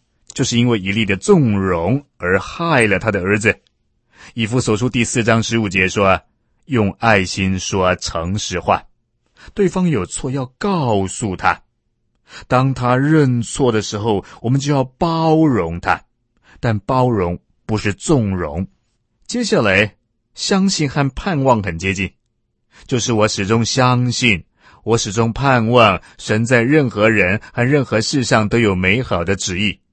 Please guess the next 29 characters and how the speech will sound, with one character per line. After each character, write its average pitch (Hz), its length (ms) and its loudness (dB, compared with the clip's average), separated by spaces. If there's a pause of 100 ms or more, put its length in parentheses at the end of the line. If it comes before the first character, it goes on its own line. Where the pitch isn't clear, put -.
(460)
不 139 140 -2
管 92 260 0
遇 110 200 -2
到 107 180 2
什 92 220 -4
么 87 100 -2
事 107 180 -4
情， 85 300 -6 (500)
我 95 140 -4
都 107 160 2
相 104 260 0
信 95 300 -2
上 95 520 0
帝 95 280 -2
在 95 300 2
掌 82 460 -2
权。 98 300 0 (680)
你 180 140 2
有 190 180 4
如 151 160 2
此 131 220 0
态 196 500 -2
度 151 300 2
来 127 180 2
服 143 260 -4
侍 151 140 -4
的 131 140 2
时 120 160 -4
候， 107 280 2